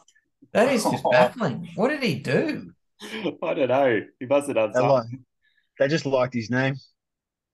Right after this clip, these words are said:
Speaker 2: Yeah.
Speaker 1: Oh,
Speaker 2: How about Solly
Speaker 1: yeah.
Speaker 2: March? Was he playing Liverpool that week? No, he wasn't. Two all against Leicester.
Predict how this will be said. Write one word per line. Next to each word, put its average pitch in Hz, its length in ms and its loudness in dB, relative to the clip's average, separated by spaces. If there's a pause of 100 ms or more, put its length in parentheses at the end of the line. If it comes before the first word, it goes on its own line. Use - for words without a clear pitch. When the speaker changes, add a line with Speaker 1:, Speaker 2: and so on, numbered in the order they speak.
(420)
Speaker 2:
Yeah. 95 340 -2
Speaker 1:
Oh, 117 40 -2
Speaker 2:
How 131 80 2
about 143 240 2
Solly 143 240 2
Speaker 1:
yeah. 123 60 2
Speaker 2:
March? 196 340 2
Was 143 100 0
he 156 140 2
playing 156 260 0
Liverpool 175 380 -4
that 196 180 -4
week? 254 320 -4
No, 107 200 -8
he 110 80 -4
wasn't. 104 460 -4
Two 110 200 -8
all 104 320 0
against 95 420 -6
Leicester. 95 480 -4